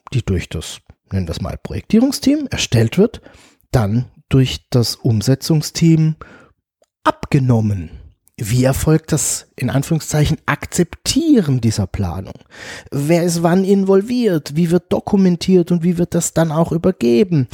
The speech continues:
Wer ist bis wann verantwortlich und so weiter? Diese Fragen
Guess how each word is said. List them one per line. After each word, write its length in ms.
Wer 260
ist 200
bis 220
wann 220
verantwortlich 880
und 160
so 140
weiter? 320
Diese 200
Fragen 480